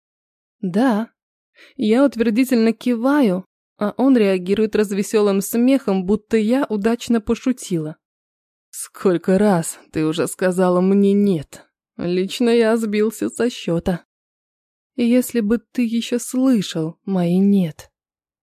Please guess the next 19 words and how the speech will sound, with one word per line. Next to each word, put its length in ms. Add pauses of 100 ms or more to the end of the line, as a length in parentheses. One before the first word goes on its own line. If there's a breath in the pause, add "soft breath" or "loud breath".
(500)
Хорошо, 760 (200)
давай 500
сыграем 460
по-твоему. 760 (720)
Можешь 540
выбрать 480
три 180
«нет» 560
для 320
меня. 420 (720)
То, 180
что 260
я 260
не 260
имею 300
права 400
делать 440
с 80
тобой. 520